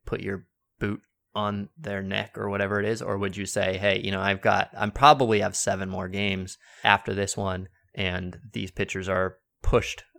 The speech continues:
uh, right now to the brink. Presumably, it might be time to, to, you know, give, give the Tanner Rainey and Wander Suero part of the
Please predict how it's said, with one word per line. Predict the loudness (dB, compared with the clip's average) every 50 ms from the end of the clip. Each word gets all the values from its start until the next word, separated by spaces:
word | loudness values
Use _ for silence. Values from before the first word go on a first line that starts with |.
| -8
uh, | -4 -2 0 2
right | 2 0 0 0
now | 0 0 0 -2
to | -2 -6
the | -10 -4
brink. | 0 2 2 2 2 0
Presumably, | -2 0 0 0 0 0 2 2 2 2 2 2 0 -4 -14 -20 _ _
it | -6 -2
might | 0 2 0 0
be | -2 -6
time | -6 -2 0 0 0 0 0
to, | -2 -4 -4 -4 -8 _ _ _ _ -14 -6
to, | -2 0 0 0 0 -2
you | -2
know, | -2 -2 -4 -6 -4
give, | -2 0 0 0 -2 -10 _ _ _ _
give | -4 -4 -4 -4 -4 -8
the | -8 -8
Tanner | -8 -6 -6 -6 -4 -4 -4 -4
Rainey | -4 -4 -4 -6 -6 -6 -8
and | -8 -10 -10 -12 -14 -12
Wander | -8 -6 -6 -4 -4 -6 -8
Suero | -8 -6 -4 -2 -2 -2 -2
part | -2 0 0 0 0
of | -2 -4
the | -4 -4 -4 -6